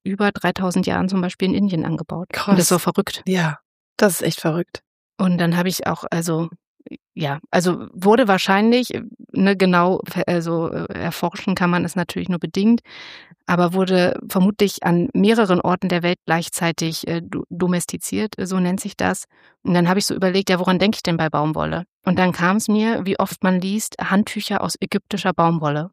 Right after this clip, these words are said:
Speaker 1: Weißt du,
Speaker 2: Mhm.
Speaker 1: hast du doch manchmal
Speaker 2: Mhm.
Speaker 1: so eine Produktbeschreibung.
Speaker 2: Mhm.
Speaker 1: Klar, also Ägypten zum Beispiel. Indien wird mit am meisten, ähm, Baumwolle produziert oder bezieht Deutschland auch viel Baumwolle. In Europa. Dann die U S A natürlich.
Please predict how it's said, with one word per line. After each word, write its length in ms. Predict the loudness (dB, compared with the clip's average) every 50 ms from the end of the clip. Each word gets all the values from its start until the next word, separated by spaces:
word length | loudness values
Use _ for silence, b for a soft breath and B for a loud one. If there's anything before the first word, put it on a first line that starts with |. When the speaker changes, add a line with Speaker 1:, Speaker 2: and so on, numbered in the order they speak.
| _ _ _
Speaker 1:
Weißt 300 | -2 0 0 2 2 2
du, 40 | 2
Speaker 2:
Mhm. 40 | 2
Speaker 1:
hast 160 | 2 2 2
du 40 | 2
doch 120 | 2 2
manchmal 280 | 2 0 0 0 0 0
Speaker 2:
Mhm. 40 |
Speaker 1:
so 40 | 0 -2
eine 60 | -2
Produktbeschreibung. 760 | -4 -6 -6 -6 -8 -10 -10 -10 -10 -4 -2 0 0 2 0
Speaker 2:
Mhm. 140 | 0 -2 -4 -6 B B B B B B B -2
Speaker 1:
Klar, 240 | 0 0 2 2
also 280 | 0 0 -2 -2 -4 -6 -6
Ägypten 460 | -6 -2 -2 -2 -2 0 -2 -2 0
zum 140 | 0 0 0
Beispiel. 480 | 2 2 0 0 -2 -4 -4 -4 -4 -6 b b b b b b b _
Indien 380 | 4 4 6 6 6 4 6 4
wird 360 | 4 2 2 -2 -6 -6 -2
mit 280 | -2 0 0 0 0 0
am 100 | 2 2
meisten, 560 | 2 2 2 0 -2 -2 -2 0 0 0 0
ähm, 320 | -2 -2 -2 -2 -2 0
Baumwolle 460 | 0 2 2 4 4 2 2 0 -2
produziert 640 | -4 -6 -6 -8 -8 -8 -8 -10 -6 -2 -2 0 0 -2
oder 160 | -2 -4 -4
bezieht 340 | -4 -4 -4 -6 -4 -2 0
Deutschland 380 | 0 0 0 -2 -4 -4 -4
auch 60 | -6
viel 180 | -6 -6 -4 -2
Baumwolle. 600 | 0 0 0 2 2 0 0 0 0 0 -2 -2 -6 _ _ _ _ _ _ _ _ _ _ _ _ -8
In 80 | -2 -2
Europa. 540 | 0 0 0 0 -2 -2 0 0 0 0 0 -4 b b b b b b b b b b
Dann 180 | 0 2 2 2
die 100 | 0 -2
U 120 | -2 -2
S 160 | -2 -2 -2 -2
A 160 | 0 2 2 2
natürlich. 640 | 2 0 -2 -4 -4 -4 -2 -4 -4 -6 -8 -14